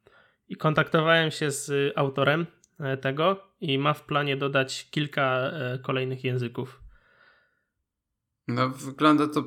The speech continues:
Speaker 2: bardzo fajnie i zakładam, że dla ludzi, którym, e, którzy kodują, to jest bardzo przydatne. No, ja niestety nie rozumiem nic z tego.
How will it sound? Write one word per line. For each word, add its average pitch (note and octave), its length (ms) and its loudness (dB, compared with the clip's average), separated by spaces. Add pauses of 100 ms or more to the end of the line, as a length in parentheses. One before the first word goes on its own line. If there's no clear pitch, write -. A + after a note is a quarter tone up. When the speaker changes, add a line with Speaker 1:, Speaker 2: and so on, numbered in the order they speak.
(160)
Speaker 2:
bardzo B2+ 360 2
fajnie A#2 520 0
i G#2 600 -4
zakładam, A2 520 0
że G#2+ 120 -10
dla G#2+ 160 2
ludzi, G#2 300 -2
którym, G#2 680 -2 (880)
e, G2+ 440 -4 (840)
którzy A#2 280 0
kodują, A#2 460 6
to C3 80 8
jest A#2 160 6
bardzo A2+ 260 4
przydatne. G#2 500 2
No, G#2+ 100 -2
ja G#2+ 120 0
niestety A2+ 360 -6
nie A2 140 0
rozumiem G#2+ 400 0
nic G2+ 240 -2
z - 60 -6
tego. G2 640 4